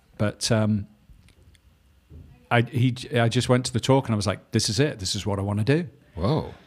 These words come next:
Speaker 1: So I came out of the, the, the, the talk, and I went and told the teachers, "Yeah, I wanna go to Kingston." And they were like, <laughs> "Ha ha, that's brilliant.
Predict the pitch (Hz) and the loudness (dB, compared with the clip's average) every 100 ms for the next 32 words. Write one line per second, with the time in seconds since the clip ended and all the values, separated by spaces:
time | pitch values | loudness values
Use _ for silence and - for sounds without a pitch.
0 | _ - - 127 123 143 139 135 139 131 | _ 0 4 6 6 4 4 2 0 0
1 | 127 113 - 120 113 107 107 104 _ _ | 2 2 -2 0 2 2 0 -4 _ _
2 | _ 107 - 110 - 135 113 - 107 107 | _ -10 -6 -6 4 4 4 2 0 0
3 | 110 127 - 107 95 - 113 - 101 120 | 0 -4 -2 -2 -2 0 -2 0 -4 0
4 | 127 107 104 110 107 104 - - 131 - | 2 2 0 -2 -2 -2 -4 -2 -2 -2
5 | 107 98 101 110 127 - - 139 254 247 | -4 -2 0 0 2 4 4 0 0 2
6 | 233 151 - - 120 113 | 4 2 0 0 2 2